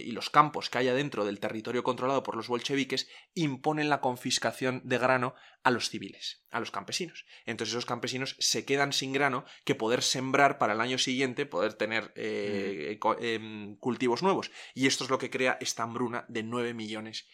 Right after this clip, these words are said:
Speaker 1: de, de nueve millones de muertos, que es uno de los eventos, pues, más, más sombríos de la, de la historia del siglo veinte. Pero al final la, la guerra civil la ganan los, la ganan los bolcheviques.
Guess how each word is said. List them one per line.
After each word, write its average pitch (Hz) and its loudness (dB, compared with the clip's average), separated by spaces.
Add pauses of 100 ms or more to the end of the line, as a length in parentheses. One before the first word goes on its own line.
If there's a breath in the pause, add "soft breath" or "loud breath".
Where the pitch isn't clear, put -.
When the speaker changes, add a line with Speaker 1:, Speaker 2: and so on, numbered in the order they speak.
(240 loud breath)
Speaker 1:
de, 104 -2 (240)
de 110 -8
nueve 107 -4
millones 104 -6
de 107 -10
muertos, - -8 (420 soft breath)
que 123 -4
es - -8
uno 120 -2
de 117 2
los 120 0
eventos, 110 -2 (260 loud breath)
pues, 95 -8
más, 113 0
más 117 2
sombríos 117 0
de 131 2
la, 98 0
de 107 -4
la 98 -4
historia 110 -2
del 92 -4
siglo 95 -8
veinte. - -14 (380 loud breath)
Pero 156 10
al 123 0
final 127 0
la, 101 2
la 92 0
guerra 110 4
civil 127 2
la 110 0
ganan 110 0
los, 110 -2
la 104 -4
ganan 110 2
los 110 -4
bolcheviques. 98 -8